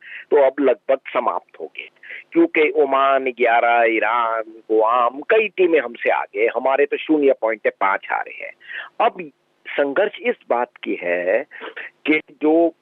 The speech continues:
जितनी टीमें भाग ले रही है, अ, उनमें पांच टीमें कटेगी जो एशियन कप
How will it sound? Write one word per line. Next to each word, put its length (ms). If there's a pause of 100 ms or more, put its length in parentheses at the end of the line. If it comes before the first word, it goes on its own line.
(120)
जितनी 420 (580)
टीमें 500
भाग 440
ले 180
रही 240
है, 300 (520)
अ, 220 (240)
उनमें 640
पांच 520
टीमें 440
कटेगी 600
जो 240
एशियन 460 (120)
कप 120